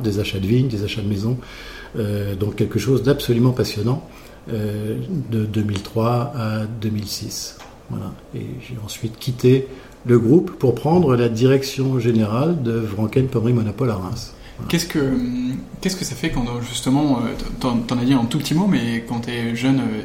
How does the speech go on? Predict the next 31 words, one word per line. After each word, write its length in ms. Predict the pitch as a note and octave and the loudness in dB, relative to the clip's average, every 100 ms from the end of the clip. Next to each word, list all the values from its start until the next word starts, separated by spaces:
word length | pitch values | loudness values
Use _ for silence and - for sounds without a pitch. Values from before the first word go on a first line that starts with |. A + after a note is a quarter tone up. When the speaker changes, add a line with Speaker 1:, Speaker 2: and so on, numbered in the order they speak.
| - | -6
Speaker 2:
diplômé, 760 | A#2+ A#2+ B2 C3 D#3 D#3+ D#3+ C#3 A#2 | -6 -2 0 2 2 2 0 -4 -6
euh, 580 | A#2 A2+ A2+ A2+ A2+ A2+ - - - - - | -4 -2 -2 -4 -6 -8 -12 -18 -20 -20 -4
auditeur, 640 | B2 A#2 - C3 C3 B2+ | -2 -2 0 4 6 4
euh, 720 | A#2 A#2 A2 A2 G#2+ A2 G#2+ G2+ A#2 | 2 -2 -6 -6 -6 -6 -6 -8 -10
euh, 120 | A2+ A2 A2 G#2+ - - | -8 -8 -8 -10 -12 -10
avec 180 | A#2+ A#2 | -6 -4
une 80 | A#2 | -2
carrière 400 | A#2 B2 C3 A2+ | -2 0 0 -2
un 60 | B2 | -6
peu 440 | A#2+ C3 B2+ A#2+ | 0 2 2 0
classique 460 | - C3 - D3 C#3+ | 0 0 2 0 0
à, 220 | A#2+ - | -2 -4
à 60 | A2+ | 0
venir, 280 | C3 F3 D#3 | 4 4 2
on 40 | |
va 60 | B2 | 0
dire, 160 | C#3 F#3+ - - - - | 0 -2 -8 -16 -16 -6
et 80 | B2 | -2
que 80 | B2 | -2
tu 140 | B2 | 0
dis 120 | C3+ | 2
non, 160 | C#3 C3+ | 4 4
finalement, 520 | - B2 C3+ C#3+ C3+ | 2 2 4 6 4
euh, 280 | A2 G#2+ G#2+ A#2+ A#2 A#2 | 2 -2 -4 -4 -4 -6
je, 100 | A#2+ A#2+ | -4 -4
je 100 | A#2 | -4
pars 160 | A2 C#3 | 0 2
dans 100 | B2+ | 2
le 60 | |
champagne, 380 | A#2+ A2+ C3 D3+ C#3+ - A#2+ | 0 -2 -2 -2 -6 -12 -10
euh, 440 | A#2+ A#2 A2+ A#2 | -6 -4 0 0